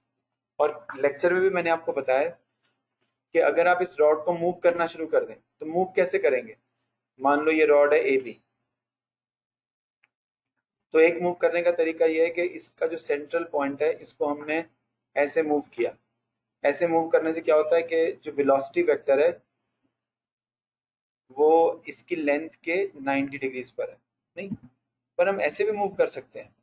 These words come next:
ऐसे कि थोड़ी देर के बाद ये रॉड इधर आ जाए, नहीं, ये ऐसे आ जाए,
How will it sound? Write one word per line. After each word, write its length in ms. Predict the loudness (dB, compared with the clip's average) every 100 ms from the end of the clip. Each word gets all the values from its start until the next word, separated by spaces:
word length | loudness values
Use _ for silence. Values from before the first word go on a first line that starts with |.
| _ _ _ _ -6
ऐसे 260 | -6 -6 -16 _ _ _ _ _ _ _ _ _ -10
कि 60 |
थोड़ी 260 | 0 2 4
देर 140 | 2
के 120 | 0 2
बाद 260 | 2 4
ये 80 | 2
रॉड 260 | 2 2 2
इधर 200 | 2 2
आ 100 | 0
जाए, 180 | -8 -16 _ _ _ _ _ _ -20
नहीं, 140 | -20 _ _ _ _ _ _ _ _ _ _ _ _ _ _ _ _ -6
ये 80 | -6
ऐसे 200 | -4 -12
आ 40 |
जाए, 200 | -16 _